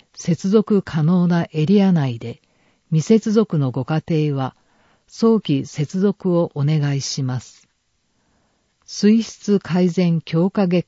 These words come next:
間、大和川で検索。福祉&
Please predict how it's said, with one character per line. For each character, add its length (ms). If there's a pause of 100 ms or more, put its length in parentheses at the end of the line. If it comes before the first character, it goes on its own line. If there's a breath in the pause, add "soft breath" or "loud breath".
間、 260 (400)
大 120
和 160
川 500 (520)
で 200 (180)
検 320
索。 420 (2000)
福 320
祉& 380